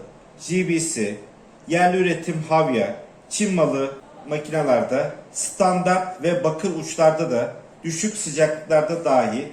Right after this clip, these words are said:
rahatlıkla kullanabilirsiniz. Son olarak ustalarım, sağlığımızı korumak, havya ucumuzun tekrar bozulmaması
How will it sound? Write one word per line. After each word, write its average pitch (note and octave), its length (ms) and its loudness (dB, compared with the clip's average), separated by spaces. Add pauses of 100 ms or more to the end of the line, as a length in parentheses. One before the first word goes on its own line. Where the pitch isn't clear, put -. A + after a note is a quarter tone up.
(140)
rahatlıkla D#3+ 680 0
kullanabilirsiniz. C#3 1000 -6 (400)
Son A3 180 6
olarak C#3 400 4
ustalarım, C3 540 -4 (200)
sağlığımızı F3 800 2
korumak, C#3+ 360 -2 (420)
havya F3+ 240 4
ucumuzun D3 500 -6
tekrar D#3+ 500 0
bozulmaması B2+ 720 -6